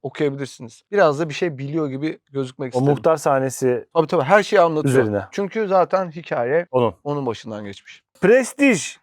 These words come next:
Speaker 2: E,
Speaker 1: Aha!
Speaker 2: The Prestige filminden bahsedilmiş.
Speaker 1: Devamı çekildi. Mahsun Kırmızıgül ile Prestij ailesi.
Speaker 2: Bir prestij meselesi.
Speaker 1: Bir prestij meselesi.
Speaker 2: Evet.
Speaker 1: O aslında Prestij ikidir.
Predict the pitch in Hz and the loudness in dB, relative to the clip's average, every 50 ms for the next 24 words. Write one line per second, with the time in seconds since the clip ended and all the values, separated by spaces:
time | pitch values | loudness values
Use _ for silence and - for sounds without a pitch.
0 | _ _ - 143 131 175 202 214 254 262 214 - - - - 175 185 196 190 - | _ _ 0 4 6 8 10 12 12 10 8 6 2 -2 2 4 4 4 2 0
1 | - 220 208 - - 190 175 160 156 147 143 143 143 135 135 127 131 131 - - | -2 -4 -2 -2 0 0 0 0 0 0 2 2 2 2 2 2 2 2 2 0
2 | 131 120 123 120 131 156 196 185 - - 139 165 170 185 202 202 208 233 - - | 0 0 0 0 0 -2 -4 -6 -4 2 6 8 8 10 8 6 4 2 -2 -6
3 | 220 202 - - 226 196 180 180 233 262 294 _ _ - 151 151 160 - - 190 | -8 -8 -6 -6 -8 -6 -4 -4 -4 -4 -4 _ _ -4 -2 -2 -2 -2 -6 -10
4 | 170 - 190 180 180 170 165 160 175 170 175 165 - - 160 151 147 - - 156 | -10 -6 -6 -6 -6 -6 -8 -10 -8 -8 -10 -8 -6 -4 -4 -4 -4 -6 -6 -2
5 | 160 - 147 143 135 131 135 123 - - 151 151 - - 113 120 143 151 - 139 | 0 2 2 2 2 -2 -6 -10 -8 -8 -8 -8 -8 -6 0 2 2 2 2 2
6 | 135 139 131 - 143 139 123 117 107 - 110 101 98 - 185 185 165 - 202 196 | 2 2 0 -2 -4 -2 -2 -2 -2 -2 -2 -4 -4 -4 -8 -8 -6 0 2 2
7 | 185 175 - 190 160 160 147 127 - - 127 117 110 - - - 110 107 107 107 | 2 2 0 -6 -6 -6 -6 -6 -6 -6 -8 -8 -8 -12 -12 -14 -8 -2 0 0
8 | 101 - - 262 285 214 190 - - - 240 262 233 - 214 214 208 - - 262 | 0 2 2 4 4 4 2 0 -2 -8 -10 -10 -10 -8 -6 -6 -6 -6 -8 -10
9 | 285 233 - - 165 - - - 170 127 127 - - - | -8 -8 -10 -12 -14 -12 -10 -12 -10 -10 -12 -14 -16 -14